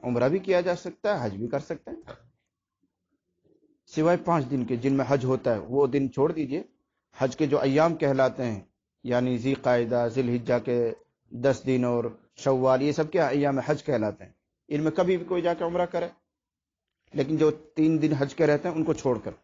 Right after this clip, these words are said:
حضرت عمر نے پابندی لگائی کہ شوال میں، ذی قاعدہ میں،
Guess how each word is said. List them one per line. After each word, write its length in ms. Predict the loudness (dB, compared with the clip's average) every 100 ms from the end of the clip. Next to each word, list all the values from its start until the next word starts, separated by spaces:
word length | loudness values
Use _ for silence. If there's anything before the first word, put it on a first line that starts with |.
| _ _ _ _ _ _
حضرت 300 | -2 0 2
عمر 200 | 2 0
نے 60 | 0
پابندی 400 | 2 2 4 2
لگائی 280 | 2 2 -2
کہ 140 | -6
شوال 480 | -2 0 4 4 2
میں، 300 | 0 -4 -6 -10
ذی 180 | -2 -2
قاعدہ 440 | 2 2 2 0
میں، 220 | 0 -4